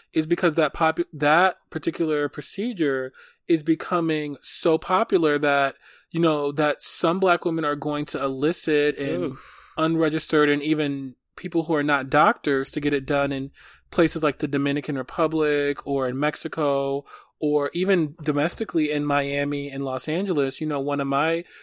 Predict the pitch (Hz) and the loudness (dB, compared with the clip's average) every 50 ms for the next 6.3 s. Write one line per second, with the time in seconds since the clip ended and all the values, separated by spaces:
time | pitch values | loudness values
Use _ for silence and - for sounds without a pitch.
0 | - - _ _ - 151 - - - 156 147 147 147 139 139 139 135 - - 160 | -20 -20 _ _ -6 -6 -6 -4 -2 -2 -2 0 2 2 2 0 -2 -4 -2 -2
1 | 147 139 143 139 139 135 135 135 135 131 - 143 131 135 131 123 127 135 131 131 | -2 0 0 -2 -2 -2 -2 -2 -4 -2 -2 -2 -2 -2 -2 -4 -4 -4 -4 -4
2 | 131 135 139 160 190 233 269 294 190 175 151 131 123 131 147 147 135 123 - - | -4 -4 -4 -4 -4 -4 -4 -4 -6 -8 -8 -6 -6 -4 -4 -4 -6 -8 -8 -6
3 | 147 131 123 135 135 135 135 135 147 139 135 131 131 127 127 127 127 135 151 165 | -6 -4 -4 -2 -2 -2 -2 -2 -2 -2 -2 -2 -4 -4 -6 -6 -6 -6 -4 -4
4 | 156 135 127 127 123 127 - - 165 156 147 135 127 131 147 185 214 208 - - | -4 -4 -6 -8 -12 -14 -12 -10 -8 -6 -4 -4 -4 -2 -2 0 0 -2 -2 -2
5 | 185 165 151 - 139 127 131 131 127 - 135 135 127 123 135 123 120 117 117 113 | -2 -2 -2 -2 -4 -2 -2 -4 -4 -6 -8 -10 -10 -10 -8 -8 -8 -8 -8 -10
6 | 117 113 120 120 - | -14 -14 -16 -16 -18